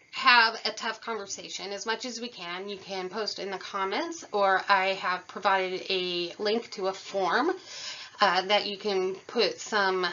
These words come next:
answers to some questions in that, uh, will take you de-, into a deeper com-, uh, reflection. You can use your camera to scan the Q R code, and that'll take you also straight to the form.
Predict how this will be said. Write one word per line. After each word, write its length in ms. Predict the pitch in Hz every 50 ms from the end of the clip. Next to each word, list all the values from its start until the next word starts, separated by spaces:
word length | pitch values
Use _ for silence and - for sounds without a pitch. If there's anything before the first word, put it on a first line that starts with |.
| - - -
answers 460 | 208 208 208 214 220 202 190 190 -
to 100 | - 202
some 220 | - - 208 202
questions 580 | - - 202 190 196 - - 247 254 269 269 -
in 300 | 294 294 311 320 311 294
that, 240 | 262 226 208 190 -
uh, 240 | - 202 180 175 190
will 100 | 196 202
take 280 | 208 - 226 233 226 -
you 120 | 233 226
de-, 260 | 202 - 208 208 190 -
into 320 | 226 220 220 214 - 226 196
a 120 | 190 185
deeper 460 | 185 180 - 214 214 214 - 214 208
com-, 260 | 208 - 208 202 190 - - -
uh, 360 | 208 196 175 160 156 151 156 175
reflection. 640 | 208 202 - - 196 185 - - 269 302 349 359 349 - - - - - -
You 100 | 196 190
can 160 | - 214 214
use 240 | 220 220 208 190 190
your 200 | 202 196 190 185
camera 560 | - - 214 190 196 202 240 269 330 392 381
to 180 | 370 - 208 185
scan 460 | - - - - 190 202 214 226 240
the 80 | 226 196
Q 300 | 190 - - 226 196 202
R 160 | 214 233 226
code, 340 | 226 220 285 285 311 349 240
and 140 | 190 175 175
that'll 240 | 170 175 196 208
take 260 | - - 220 190 196 -
you 140 | 214 -
also 480 | - 180 180 190 - 233 233 240 247 226
straight 420 | - - - - 180 196 190 - -
to 120 | - - 208
the 80 | 196
form. 480 | 196 - - 196 196 190 196 220 240